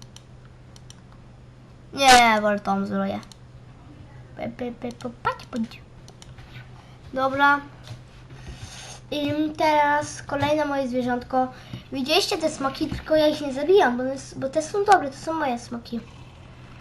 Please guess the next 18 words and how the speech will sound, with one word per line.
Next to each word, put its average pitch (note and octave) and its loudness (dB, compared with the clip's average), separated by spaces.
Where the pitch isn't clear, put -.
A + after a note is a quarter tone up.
Wiwerny. A#3 -2
Jak, D4+ -2
dlaczego D4+ 2
to G4 -8
jest F#4+ -4
takie F4 -6
duże, D#4+ 0
one D4 -4
w C4 -4
ogóle A3+ -6
są? A3 -10
Więc F4 0
naprawdę C#4+ 2
mogą C#4 -2
być B3+ -6
bardzo B3 -4
duże, B3+ 0
więc D#4 -2